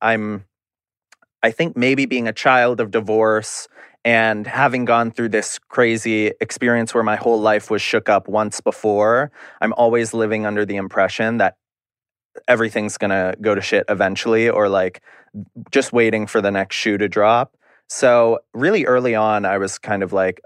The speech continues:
"Okay, that is a fear that's happening." But I think as things went on, and they continued being good for a while, but near around, like, in that, that fall, um, like, literal, the season fall,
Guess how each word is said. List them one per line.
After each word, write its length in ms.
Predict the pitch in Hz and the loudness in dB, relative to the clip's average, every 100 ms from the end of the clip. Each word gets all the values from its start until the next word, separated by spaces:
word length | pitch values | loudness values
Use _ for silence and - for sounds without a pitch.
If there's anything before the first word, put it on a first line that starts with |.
| _ | _
"Okay, 260 | 107 107 101 | -2 2 2
that 220 | 104 104 | 2 2
is 140 | 107 | 0
a 60 | 123 | -4
fear 480 | - 101 95 95 110 | -6 -4 -2 -2 -2
that's 280 | - 95 - | -2 -2 0
happening." 640 | 104 98 95 87 90 107 _ _ _ - | 0 0 -2 -6 -8 -12 _ _ _ 2
But 340 | 120 110 - _ _ _ _ - | 4 4 0 _ _ _ _ -2
I 140 | 120 | -2
think 400 | 113 139 135 - - _ _ _ - | 0 -2 -2 -6 -14 _ _ _ -2
as 280 | 120 127 131 | 2 2 0
things 480 | - 147 131 123 - - | -2 -2 -2 -4 -6 -6
went 320 | 110 113 110 | 0 0 0
on, 640 | 107 104 104 107 120 139 - _ _ _ | 0 2 2 0 -2 -8 -12 _ _ _
and 240 | 113 110 107 131 | -4 -4 -6 -2
they 160 | 165 | 0
continued 480 | 160 165 165 156 151 | 0 -2 -2 -2 0
being 180 | 151 147 | 0 2
good 180 | 135 127 | 0 0
for 120 | 135 | 2
a 80 | 127 | 4
while, 320 | 120 117 113 | 4 4 4
but 320 | 104 110 - | 2 0 0
near 500 | 123 143 160 165 156 - - - | -4 0 2 4 0 -4 -16 -4
around, 300 | 131 143 139 | 0 2 2
like, 260 | - 131 123 - | 2 0 0 -6
in 120 | - | -2
that, 200 | 147 135 - | 2 2 0
that 260 | 120 113 - | 2 2 0
fall, 720 | - 110 98 85 78 - 117 - _ _ _ | 0 2 4 2 0 -2 -8 -14 _ _ _
um, 340 | 104 104 98 95 | 0 0 0 0
like, 200 | 107 107 | -2 -2
literal, 540 | 107 104 101 98 92 - | -2 0 0 -2 -4 -6
the 80 | 107 | -6
season 460 | - 107 90 90 | -4 -6 -4 -6
fall, 520 | 87 92 82 73 98 | -2 0 2 0 -4